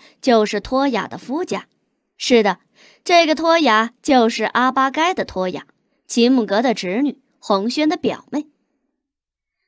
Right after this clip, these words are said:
哲布尊丹呼图克图自然选中了托雅，但托雅却不乐意，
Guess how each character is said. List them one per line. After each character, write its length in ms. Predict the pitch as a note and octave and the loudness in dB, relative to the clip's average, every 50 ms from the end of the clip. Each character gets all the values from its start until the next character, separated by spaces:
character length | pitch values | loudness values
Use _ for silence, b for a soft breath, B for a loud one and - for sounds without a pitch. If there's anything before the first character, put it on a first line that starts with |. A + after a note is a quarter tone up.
| _ _ _ | _ _ _
哲 240 | - C#4+ D#4 E4 | 4 6 6 6
布 140 | D4 E4+ D#4 | 4 2 2
尊 240 | B3+ D#4 D4+ D4+ D4+ | 2 2 4 4 4
丹 220 | D4+ D4 C#4+ D4 | 4 4 4 2
呼 180 | D4+ D#4 D4+ D4+ | 2 0 -2 -2
图 160 | C#4+ C#4+ C#4+ | 0 -2 -2
克 220 | C4+ D4+ C#4 B3 A#3+ | 0 0 0 0 0
图 260 | - A#3+ A3 A#3 B3 | 2 2 0 0 0
自 260 | B3 - B3 B3+ A#3+ | -2 -2 0 0 2
然 220 | G#3+ G3+ G#3 B3 | 2 2 0 0
选 320 | C#4 - B3 F#3 F3 E3 F3 | -2 -2 -4 -4 -4 -6 -6
中 160 | - E4 F#4+ | -6 -4 -4
了 100 | D4+ G#3 | -4 -4
托 220 | - - F#3+ F#3 F3 | -4 -4 -6 -6 -6
雅， 160 | D#3 - - _ _ _ b b b b b b b | -8 -10 -16 _ _ _ b b b b b b b
但 240 | - F4 F4+ F4+ F4 | 0 2 2 2 2
托 180 | F#4+ F#4 F4+ | 0 0 0
雅 200 | F4+ D#4+ C4 A#3+ A#3+ | 2 2 2 2 2
却 160 | - E4+ - | 0 -2 -4
不 140 | - F#3+ A3+ | -2 -2 -2
乐 200 | C#4 D4+ C#4 B3+ | 0 0 0 0
意， 280 | A#3 C#4+ D#4 C4+ - | 0 -2 -4 -6 -6